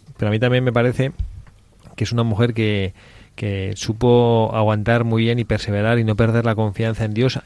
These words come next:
en medio de las dificultades, que es, eh, por eso creo yo que es como la patrona de los imposibles, ¿no? Que cosas que parece imposible que, que nosotros las, las vivamos o las consigamos, y San-, Santa Rita la vivió, ¿no? Pues, eh, la dificultad, pues ese ma-, un matrimo-, un marido que era,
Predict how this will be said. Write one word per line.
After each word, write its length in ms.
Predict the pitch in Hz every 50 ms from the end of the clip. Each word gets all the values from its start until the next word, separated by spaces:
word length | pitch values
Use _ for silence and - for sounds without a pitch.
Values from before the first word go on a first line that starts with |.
| - -
en 160 | - 107 107 107
medio 220 | 110 110 120 127
de 60 | 123
las 140 | 117 107 92
dificultades, 760 | 98 - - 107 95 98 95 95 - 101 92 90 92 - - - - - - - - - - - - - _
que 160 | - 113 110
es, 180 | 104 - - 123
eh, 220 | 117 113 107 104
por 120 | 98 101 104
eso 160 | 101 - 117
creo 180 | 101 113 110 110
yo 120 | 107 110 107
que 80 | 110
es 100 | 110 -
como 180 | - - 110 107
la 60 | 101 92
patrona 300 | 98 90 107 104 107 107
de 80 | 107
los 120 | 107 98 107
imposibles, 520 | 104 95 98 92 - 110 101 92 90 -
¿no? 80 | 113 -
Que 120 | - 98
cosas 240 | - 104 104 113 -
que 80 | - 113
parece 400 | 107 110 110 107 - 120 113 110
imposible 640 | 113 117 110 104 113 101 - 120 117 110 104 92 - - - - - - - - - - -
que, 460 | - 107 101 95 92 92 95 98 95
que 100 | - -
nosotros 380 | 98 98 - 110 107 117 101 98
las, 300 | 107 101 95 - - 113
las 240 | 113 107 104 101 101
vivamos 360 | 104 104 107 107 110 104 104
o 40 | 110
las 140 | 107 104
consigamos, 640 | - 117 101 - 113 113 113 110 113 131 143 - -
y 260 | 127 117 110 107 107
San-, 300 | 101 - 101 98 98 95
Santa 240 | 101 - 104 98 104 101
Rita 200 | 104 95 - 120
la 120 | 117 104
vivió, 280 | 98 101 120 120 120 104
¿no? 160 | 101 131 156 139 -
Pues, 220 | - - - - -
eh, 60 | 110
la 100 | 98 92
dificultad, 440 | 92 90 - 98 98 92 98 98 92
pues 160 | - 101 92
ese 220 | 98 95 98 98
ma-, 100 | 95 98
un 120 | - 101 98
matrimo-, 400 | 98 92 - 98 98 98 101 101
un 140 | 107 101
marido 360 | 98 101 101 104 101 104 101 95
que 100 | - 104
era, 220 | 104 101 95 95